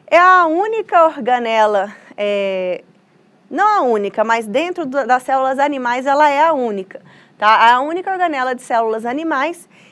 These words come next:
e de fungos também que possui, é, material genético, ou seja, tem a própria molécula de D N A,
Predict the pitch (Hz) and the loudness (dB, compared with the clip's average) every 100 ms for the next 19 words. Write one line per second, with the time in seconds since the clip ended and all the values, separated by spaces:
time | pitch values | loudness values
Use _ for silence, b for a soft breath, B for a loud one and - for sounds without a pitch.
0 | b - 339 339 - 302 294 277 277 269 | b 0 0 0 -2 -2 -2 -4 -2 0
1 | 349 - b b - 415 - 440 - - | -2 -6 b b -2 -2 0 -2 -4 -8
2 | - 320 370 403 392 294 302 311 - 311 | -4 -2 0 -2 -2 2 4 2 0 -4
3 | 359 370 359 320 254 269 311 294 339 330 | -4 -4 -4 2 6 6 4 0 -4 -4
4 | 285 285 - 294 294 254 240 262 320 320 | -4 -4 -6 -8 -4 -4 -4 -6 -8 -6
5 | 294 277 320 311 302 262 262 277 262 240 | -4 -4 -2 -2 -2 -4 -6 -8 -8 -8
6 | 277 320 302 226 | -8 -6 -4 -4